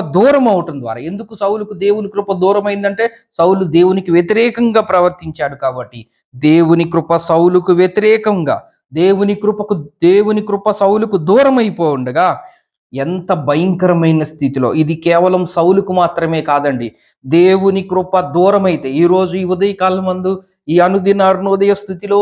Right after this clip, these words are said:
మనం ఉంటున్న ప్లేసుల్లోనే దేవుని వాక్యం, ఆయన ఇచ్చిన సాధనముల ద్వారా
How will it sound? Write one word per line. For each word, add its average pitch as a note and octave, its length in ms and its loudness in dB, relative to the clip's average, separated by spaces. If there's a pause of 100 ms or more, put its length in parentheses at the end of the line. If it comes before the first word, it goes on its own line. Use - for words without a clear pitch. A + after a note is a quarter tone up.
(300)
మనం F3 280 0
ఉంటున్న G3+ 480 0
ప్లేసుల్లోనే G3+ 760 0 (320)
దేవుని G3+ 380 4
వాక్యం, G3+ 480 0
ఆయన F#3+ 280 -2
ఇచ్చిన G#3 340 -6
సాధనముల G3+ 680 0
ద్వారా G3 340 2